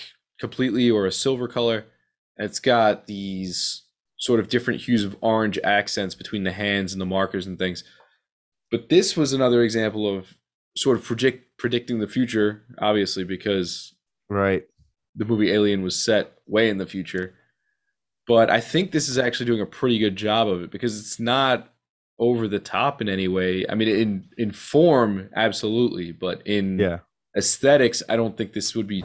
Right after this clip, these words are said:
Speaker 1: too far-fetched. Like, if you said somebody was gonna be traveling in space, you'd be like, "Yeah, totally, I could see this."
Speaker 2: Well, I mean, this, this is just straight eighties.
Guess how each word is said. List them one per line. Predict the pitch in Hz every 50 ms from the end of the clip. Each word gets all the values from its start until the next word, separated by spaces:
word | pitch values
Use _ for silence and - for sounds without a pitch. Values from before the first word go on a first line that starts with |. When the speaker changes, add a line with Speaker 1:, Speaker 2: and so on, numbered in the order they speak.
| -
Speaker 1:
too | - - - - 123
far-fetched. | 123 - - 131 131 131 - - 156 147 156 156 - - - - - - _ _ _ _ _ _ _ _ _ _ _ -
Like, | 104 98
if | 98 98
you | 117 123
said | 120 - 131 123 113 -
somebody | - 127 117 107 113
was | 113 101
gonna | 113 110 101
be | 104 104 101 98 95 92
traveling | - - 104 101 98 104 104
in | 101 95
space, | - - - - 104 110 110 107 - - - - - - -
you'd | - 90 90
be | 95
like, | 92 90 90 -
"Yeah, | - 104 95
totally, | - - 104 95 87 85 -
I | 170
could | 175 - -
see | - -
this." | - - - - - _ _ _ _ _ _ _ _ _
Speaker 2:
Well, | - 147 139
I | 135
mean, | 135 131 120 113 - -
this, | - 113 131 151 143 - - - -
this | - - 117 123 151 135 -
is | 131 107 95
just | 101 90 -
straight | - - 98 87 78 78
eighties. | 82 87 82 78 65 - - - - -